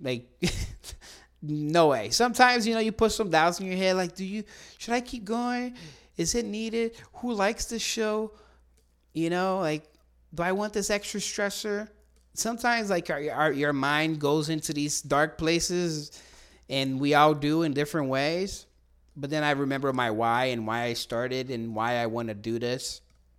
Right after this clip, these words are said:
And it's to help people, it's to connect with people. So I'm not stopping. I'm gonna keep this going. But I do have a plan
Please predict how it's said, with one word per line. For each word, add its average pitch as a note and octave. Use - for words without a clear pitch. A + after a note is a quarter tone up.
And C#3+
it's C#3
to A2+
help B2+
people, C3
it's A#2
to B2
connect G#2+
with -
people. F2
So A#2
I'm D3+
not C#3+
stopping. G#2
I'm B2+
gonna A2+
keep G#2+
this G#2
going. F#2
But D3
I C3+
do E3
have C3+
a B2+
plan A#2